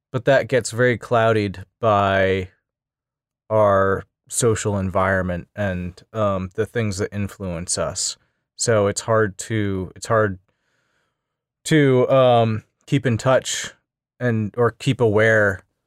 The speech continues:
of where we're at or what is,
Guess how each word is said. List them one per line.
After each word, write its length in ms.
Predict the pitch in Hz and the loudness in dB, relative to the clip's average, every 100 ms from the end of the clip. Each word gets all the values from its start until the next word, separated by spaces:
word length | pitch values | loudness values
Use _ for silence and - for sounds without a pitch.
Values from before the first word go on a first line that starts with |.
| _ _ | _ _
of 680 | 110 101 98 92 87 - _ _ _ _ _ _ _ - | 2 4 4 0 -4 -16 _ _ _ _ _ _ _ -10
where 320 | 104 110 104 | 0 2 2
we're 180 | 101 95 | 2 2
at 260 | 104 95 - | 2 0 -2
or 400 | 101 95 90 - | -4 -2 -4 -8
what 400 | 104 95 107 - | -6 0 0 0
is, 480 | 110 101 92 87 - | -4 -4 -4 -6 -8